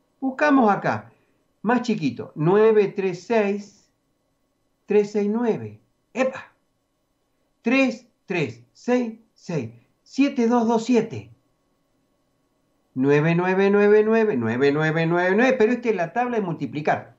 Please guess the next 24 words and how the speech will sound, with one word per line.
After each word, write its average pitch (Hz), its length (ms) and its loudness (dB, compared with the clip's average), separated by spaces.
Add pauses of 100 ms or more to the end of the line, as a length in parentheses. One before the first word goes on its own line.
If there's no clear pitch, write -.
(340)
Vamos 214 440 0
con 170 160 -2
la 160 160 -4
tabla 214 300 2
de 175 60 0
multiplicar 165 680 -6
para 170 220 0
verlo 196 440 0
realmente. 147 1160 0 (3250)
Siete 262 440 -4
por 233 220 2
uno, 262 200 2
siete. 147 580 -4
Siete 208 460 2
por 202 180 -2
dos, 220 160 0
catorce, 185 720 0
porque 135 320 -10
catorce 185 600 -2
es 160 60 -2
la 156 120 2
raíz 151 540 -2
digital 170 760 -4
de 135 300 -8